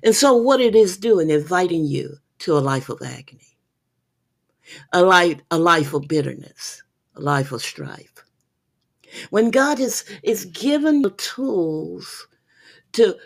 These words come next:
to reach a place of growth and development, a place where you, others will say,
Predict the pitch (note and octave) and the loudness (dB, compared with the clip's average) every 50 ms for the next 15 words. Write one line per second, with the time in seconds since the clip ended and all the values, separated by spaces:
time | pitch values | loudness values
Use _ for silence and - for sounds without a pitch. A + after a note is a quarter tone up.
0 | _ _ - G#3+ G3 F3+ - - F#3+ G#3 G3+ G3+ A3 D4+ E4 D#4 D#4 - - - | _ _ 2 2 2 2 0 -2 0 0 0 0 2 2 2 2 0 -4 -8 -10
1 | - - - G#3 G3+ - - - - C#4 C#4+ C4 A3+ G3+ F3 - - - - - | -8 -2 -2 -2 -2 -2 -4 -4 -2 0 2 2 2 2 0 -2 -8 -6 -4 -2
2 | G3 F#3+ F3 F3 D#3 C#3+ E3 F3 G3+ A#3 A#3+ A3+ G3+ F3 - - - - F#3 E3+ | -2 -2 -2 -4 -8 -8 -4 0 2 4 4 4 4 2 -2 -6 -4 -2 0 0
3 | F3 E3+ F3 E3+ F#3 F3 D#3 C#3 C#3 - - - _ _ _ _ _ - - - | 0 0 0 0 0 0 -2 -2 -6 -10 -12 -16 _ _ _ _ _ -20 -18 -16
4 | - - A3 A3 A3 - - C#4 E4 D#4+ E4 E4 C4+ - - A#3+ A3+ A#3 A3 G#3 | -4 0 0 0 0 0 -2 0 2 2 2 2 0 -2 -2 2 4 4 6 6
5 | G3+ G3 - - E3 - G3+ A3+ G#3+ - - G3+ - - C#4 D4 B3 C4+ C4 - | 4 2 -2 -8 -8 0 4 4 4 4 0 -4 0 2 2 4 6 4 4 4
6 | A3+ A3 A3 G#3 - - A3 A3 G3 F#3+ F3+ F3 | 4 4 4 4 4 2 2 2 2 2 0 -2